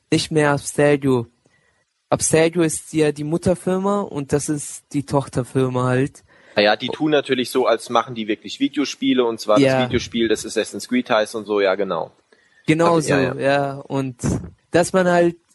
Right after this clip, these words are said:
Speaker 1: ähm, Abstergo Entertainment wie Ubisoft ansieht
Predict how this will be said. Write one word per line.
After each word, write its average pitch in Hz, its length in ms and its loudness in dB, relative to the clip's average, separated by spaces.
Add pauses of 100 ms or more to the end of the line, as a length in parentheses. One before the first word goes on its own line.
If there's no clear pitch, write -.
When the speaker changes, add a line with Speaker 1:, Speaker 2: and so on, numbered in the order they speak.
Speaker 1:
ähm, 143 640 -4 (180)
Abstergo 170 560 2
Entertainment 175 960 -2 (140)
wie 160 520 -2 (560)
Ubisoft 214 580 2
ansieht 220 500 -4